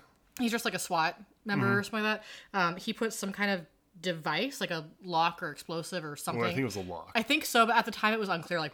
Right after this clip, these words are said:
Speaker 1: what it actually
Speaker 2: Oh, yeah,
Speaker 1: was. Um, on the back of the
Speaker 2: Well,
Speaker 1: truck
Speaker 2: actually, I
Speaker 1: after
Speaker 2: think
Speaker 1: they're all inside.
Speaker 2: the first time you see him do it, it looks like a bomb.
Speaker 1: Mm-hmm.
Speaker 2: The second time he does it,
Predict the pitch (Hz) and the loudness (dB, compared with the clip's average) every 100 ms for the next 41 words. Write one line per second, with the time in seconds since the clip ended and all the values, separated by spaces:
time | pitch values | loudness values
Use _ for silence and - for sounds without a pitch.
0 | 147 156 147 143 143 104 - 107 98 92 | -6 -4 -2 -2 -2 -2 -2 0 0 -2
1 | - - - - 190 170 143 131 107 - | -8 -18 -20 -2 4 4 4 -2 -12 -20
2 | _ _ 208 196 170 170 165 147 147 156 | _ _ 4 4 6 6 6 6 8 8
3 | 156 156 156 139 160 165 170 151 151 151 | 6 6 6 8 8 6 4 0 -4 -6
4 | 143 147 147 151 151 170 156 143 151 127 | 0 0 4 4 6 2 2 0 0 0
5 | 107 113 101 95 _ - 120 110 113 117 | 0 0 -2 -4 _ -8 -6 -4 -4 -4
6 | 101 92 90 85 107 _ _ 214 208 214 | -6 -6 -8 -8 -12 _ _ -4 0 2
7 | 202 208 - 165 131 123 113 113 101 98 | 2 2 2 0 0 0 0 -2 -2 -2
8 | 104 | -2